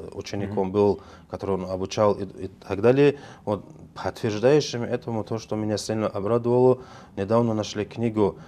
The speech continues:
Speaker 1: Аль-Имама Каусари. Это Каусари, он является последним имамом, который по научной части, вот это, э, как бы на-, научная должность, можно сказать, название имам.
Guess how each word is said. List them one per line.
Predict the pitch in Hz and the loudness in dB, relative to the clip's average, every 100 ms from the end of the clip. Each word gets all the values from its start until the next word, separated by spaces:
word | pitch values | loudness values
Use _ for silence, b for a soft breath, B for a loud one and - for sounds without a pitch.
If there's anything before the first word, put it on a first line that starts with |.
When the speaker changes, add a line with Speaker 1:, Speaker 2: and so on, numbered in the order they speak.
| B B - | B B -6
Speaker 1:
Аль-Имама | 101 92 107 113 107 | -6 -4 -2 -2 -2
Каусари. | - 104 - 104 92 87 - - - - | -4 -6 -2 0 0 -4 -12 -20 -20 -6
Это | 104 98 101 90 - | -6 0 0 0 -6
Каусари, | 98 87 110 113 139 131 B B B - | -8 -6 0 4 4 2 B B B -4
он | 107 | 0
является | 107 110 120 120 104 | 2 6 4 4 -6
последним | 104 - 123 135 117 104 82 - - - | -6 -2 0 0 0 -2 -4 -14 -20 -10
имамом, | 101 110 139 143 107 | -2 4 4 4 0
который | - 98 117 117 95 - - | -4 -2 0 2 0 -4 -6
по | 101 | -4
научной | 101 127 135 123 113 | 0 2 2 0 -4
части, | - 143 143 151 147 B B - | 0 0 0 -2 -2 B B -2
вот | 104 - - - | -2 -2 -18 -6
это, | 104 107 95 - B B B - | -2 0 0 -2 B B B -8
э, | 90 95 95 92 90 | -4 -2 0 0 2
как | 120 117 | 2 2
бы | - 98 82 B B B - | 2 -2 -2 B B B -6
на-, | 95 101 | -2 -2
научная | 98 110 127 120 107 | 2 4 4 2 -2
должность, | 120 117 107 - | 0 0 -4 -6
можно | 110 104 | -6 -6
сказать, | - 104 135 139 - 90 | -4 2 2 2 -6 -8
название | 98 98 101 101 104 | -4 0 -2 -2 0
имам. | 101 87 | 0 -2